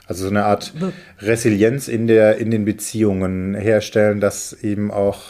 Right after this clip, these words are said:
Speaker 1: ein Konflikt möglich ist, ohne dass die Beziehung an sich in Frage gestellt wird oder ohne dass man, dass man das Vertrauen verliert oder sich irgendwie unsicher oder nicht gesehen fühlt.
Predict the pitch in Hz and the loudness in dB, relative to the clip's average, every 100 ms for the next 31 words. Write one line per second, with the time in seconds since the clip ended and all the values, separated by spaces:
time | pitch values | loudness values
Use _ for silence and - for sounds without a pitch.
0 | - _ - - 127 120 127 110 - 143 | -20 _ -20 -8 -2 0 0 -2 0 -4
1 | - 107 117 123 - 127 120 110 110 - | -2 -2 -2 -2 -8 -6 -4 -2 -4 -4
2 | 104 - 120 107 92 95 98 - 92 92 | -10 -4 -4 -2 -6 -8 -10 -4 -4 -4
3 | 95 98 104 98 110 104 104 110 117 107 | -6 -6 -4 -2 -2 0 0 2 2 2
4 | - 107 104 - - - - 107 113 104 | 2 0 0 -6 -20 -20 -4 -2 0 0
5 | 104 104 101 101 - - 101 98 117 139 | 2 2 2 0 0 -2 2 2 2 0
6 | 135 120 120 135 139 - 104 104 104 101 | 2 2 2 2 0 -4 0 4 4 2
7 | 104 123 101 104 123 117 113 107 117 101 | -2 -6 -6 -6 -4 -4 -4 -4 -2 -2
8 | 101 101 - 92 95 90 - 90 85 | -2 -4 -8 -8 -6 -8 -8 -8 -8